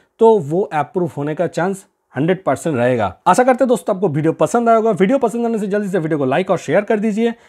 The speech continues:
अपने दोस्त लोगों के साथ। अगर आप मेरा चैनल पे नए हैं तो जल्दी से चैनल को सब्सक्राइब कीजिए और बेल आइकन दबा दीजिए ताकि मेरा हर एक नया वीडियो का नोटिफिकेशन आपको जल्द से जल्द मिल जाए।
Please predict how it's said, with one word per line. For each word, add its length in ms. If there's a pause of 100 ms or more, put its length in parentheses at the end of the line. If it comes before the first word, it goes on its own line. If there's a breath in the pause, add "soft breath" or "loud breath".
(140 loud breath)
अपने 200
दोस्त 220
लोगों 160
के 120
साथ। 240 (300 soft breath)
अगर 200
आप 100
मेरा 180
चैनल 220
पे 100
नए 180
हैं 220
तो 120
जल्दी 240
से 80
चैनल 200
को 120
सब्सक्राइब 420
कीजिए 340 (260 soft breath)
और 240 (120)
बेल 160
आइकन 260
दबा 200
दीजिए 200
ताकि 220
मेरा 180
हर 160
एक 60
नया 160
वीडियो 220
का 100
नोटिफिकेशन 480
आपको 160
जल्द 160
से 140
जल्द 200
मिल 240
जाए। 220